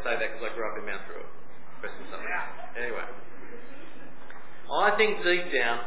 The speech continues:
many of us fear failure, or at least being thought of as a failure by others. We know that we are inadequate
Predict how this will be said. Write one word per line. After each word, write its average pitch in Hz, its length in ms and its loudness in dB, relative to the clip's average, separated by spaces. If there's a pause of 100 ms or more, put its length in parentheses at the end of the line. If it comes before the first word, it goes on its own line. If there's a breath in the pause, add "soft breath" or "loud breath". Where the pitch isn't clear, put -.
(280)
many 170 380 2
of - 80 0
us 110 320 2 (520)
fear 131 300 -2 (100)
failure, 98 480 0 (1400)
or 131 120 2
at 135 80 0
least 165 320 2
being 131 240 2 (120)
thought 175 240 2
of 113 240 4
as 101 140 0
a - 40 -2
failure 98 280 0
by 98 160 0
others. 101 320 0 (1120)
We 135 220 0
know 190 360 6
that 135 280 4
we 131 220 2
are 113 240 4
inadequate 101 640 0